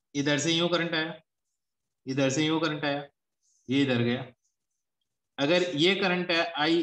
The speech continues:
equal to two ampere, I one इस direction,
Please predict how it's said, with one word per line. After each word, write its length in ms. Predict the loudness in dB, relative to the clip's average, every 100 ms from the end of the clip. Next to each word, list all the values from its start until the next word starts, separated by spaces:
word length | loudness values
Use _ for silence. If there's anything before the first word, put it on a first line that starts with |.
| -2 -8
equal 380 | _ -4 -4
to 120 | -4 -8
two 220 | 0 2
ampere, 420 | 2 0 -2 -2 -2 _ _ _ -2
I 160 | 0
one 200 | 0 -4 -8 _ _ -20 -20 _ _ _ -16
इस 280 | -2 0 2
direction, 440 | 2 0 -4 -10